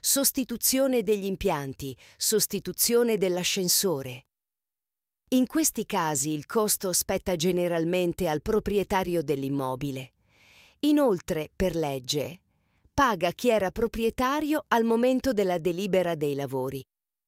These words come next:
anche se l'immobile viene venduto successivamente. Gli errori più comuni nei condomini.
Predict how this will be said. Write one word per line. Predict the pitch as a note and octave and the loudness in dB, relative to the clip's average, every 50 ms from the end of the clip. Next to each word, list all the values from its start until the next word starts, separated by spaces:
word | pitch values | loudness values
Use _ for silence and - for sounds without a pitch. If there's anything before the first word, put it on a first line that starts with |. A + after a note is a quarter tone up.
| _ - | _ 0
anche | A3 A#3 A#3 G#3+ - A3+ | 2 2 2 2 2 0
se | G#3 - - G3 | 0 2 0 0
l'immobile | F3+ F3+ F#3 F#3 F3+ F3+ F#3+ G3 F#3+ E3 F#3+ F#3+ G3 G3+ - - | 0 0 0 0 2 2 2 2 2 0 0 0 0 0 -2 -4
viene | - F#3 G3+ B3+ B3 A#3+ A#3 A3+ | -6 0 2 2 4 4 2 2
venduto | F#3 G#3+ A3 G#3+ G#3 G3+ A#3 A#3+ - - B3+ | 2 2 2 2 2 -2 -2 -4 0 0 0
successivamente. | A3+ - - A3+ - - - A#3 - - - G#3+ G3 G#3+ G#3+ G#3 F3+ C#3+ C3+ C3+ - - D#3 C#3 - _ _ _ _ _ _ _ _ _ _ _ _ _ _ _ _ _ _ _ _ _ _ _ _ _ _ _ - | 2 2 0 -2 -2 0 0 2 2 2 0 0 0 2 2 2 0 0 -2 -4 -6 -6 -8 -8 -10 _ _ _ _ _ _ _ _ _ _ _ _ _ _ _ _ _ _ _ _ _ _ _ _ _ _ _ -4
Gli | D#4 D#4+ | 2 4
errori | F4+ F#4 F4 F4 G4 G4+ F4+ E4 - | 4 4 6 4 4 4 4 2 0
più | - C4 D#4 D#4 | 2 0 0 0
comuni | - - D4 C#4 D4+ F4+ F#4+ F4+ D#4 D4 C4 | 2 0 2 4 4 6 6 6 4 4 4
nei | A#3 G#3+ G#3 | 4 2 2
condomini. | - - A#3 G#3+ G3 F#3 E3+ E3 D3 C#3+ C#3 C3+ C3 C3 C3+ C#3+ C#3+ | 0 2 2 4 4 4 2 2 2 0 -2 -2 -4 -6 -8 -10 -12